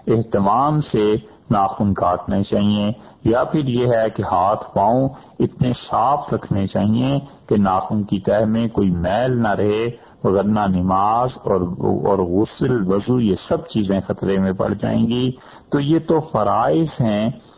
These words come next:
جو غسل میں ضروری ہیں۔ اس کے بعد غسل کی سنتیں ہیں، اور غسل کی سنتیں جو ہیں وہ بارہ چیزیں ایسی ہیں جو غسل میں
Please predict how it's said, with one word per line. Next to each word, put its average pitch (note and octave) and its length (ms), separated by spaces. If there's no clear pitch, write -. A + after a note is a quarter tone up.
جو A#2 160
غسل A2+ 400
میں B2 240
ضروری F2 460
ہیں۔ E2+ 100
اس - 220
کے A3 120
بعد D3 420
غسل D#3+ 440
کی E3+ 240
سنتیں C#3+ 520
ہیں، - 280
اور C3 140
غسل F3 480
کی F#3 140
سنتیں D3+ 540
جو C3+ 180
ہیں G#2 320
وہ C3+ 120
بارہ A#2+ 560
چیزیں B2+ 440
ایسی G2+ 640
ہیں G#2+ 180
جو F#2+ 140
غسل G#2 420
میں G2+ 220